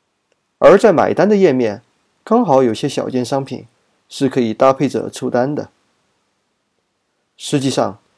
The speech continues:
这些小商品也是运用大数据进行的推荐。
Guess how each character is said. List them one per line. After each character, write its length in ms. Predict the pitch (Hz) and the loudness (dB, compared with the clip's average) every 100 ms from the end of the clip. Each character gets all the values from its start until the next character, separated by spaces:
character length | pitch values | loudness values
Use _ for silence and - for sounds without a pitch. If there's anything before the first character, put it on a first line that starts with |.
| _ _ _ | _ _ _
这 140 | 190 | 0
些 120 | 175 | 2
小 220 | 196 - 107 | 2 0 0
商 220 | 180 202 | 0 0
品 240 | - 113 - _ _ _ _ | -4 -12 -18 _ _ _ _
也 180 | - 110 | -6 -4
是 200 | - 139 | -2 0
运 140 | 139 | 0
用 160 | 135 123 | 0 0
大 200 | 143 135 | 2 0
数 160 | 135 | -2
据 340 | 117 123 101 127 | -6 -6 -6 -12
进 160 | - 127 | -8 -8
行 140 | 110 | -8
的 100 | 107 | -14
推 200 | - 139 | -8 -6
荐。 280 | 120 131 - | -4 -4 -6